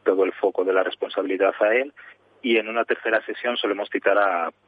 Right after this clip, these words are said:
a los padres, al padre y la madre, pues para hablar de determinados temas. Y luego a partir de ahí, pues ya les vamos diciendo quién tiene que venir a cada, a cada sesión. Los podemos citar de nuevo a todos juntos, a veces citamos a un progenitor con uno de los hijos.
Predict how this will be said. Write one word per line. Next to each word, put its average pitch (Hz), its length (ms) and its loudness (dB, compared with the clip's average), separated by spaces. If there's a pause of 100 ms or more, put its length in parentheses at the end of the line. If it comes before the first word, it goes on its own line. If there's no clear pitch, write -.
a 85 160 -6
los 82 160 -12
padres, 85 420 -2
al 85 120 -8
padre 90 260 -4
y 90 40 0
la 90 80 -2
madre, 110 300 2
pues - 140 -14
para 82 180 -6
hablar 82 260 -6
de 85 100 -2
determinados 85 600 -8
temas. 117 300 0 (760)
Y 117 100 2
luego 113 180 4
a 113 60 2
partir 117 340 -2
de 113 100 2
ahí, 120 140 2
pues 101 160 -8
ya 107 80 2
les 101 160 -6
vamos 85 480 -12 (100)
diciendo 90 560 -4
quién 90 200 -8
tiene 87 220 -6
que 87 140 -6
venir 87 260 -6
a 82 80 -2
cada, 82 460 -2 (140)
a - 100 -4
cada 85 240 0
sesión. 107 320 2 (360)
Los - 180 -6
podemos 95 300 2
citar 90 260 -2
de 90 80 -2
nuevo 87 220 -2
a - 40 -4
todos 87 260 -2
juntos, 117 600 2
a 90 60 0
veces 90 300 -6
citamos 87 440 -6
a 87 60 -4
un 85 80 -8
progenitor 87 600 -4
con 87 140 -6
uno 85 180 -10
de 82 100 -2
los 82 200 2
hijos. - 360 2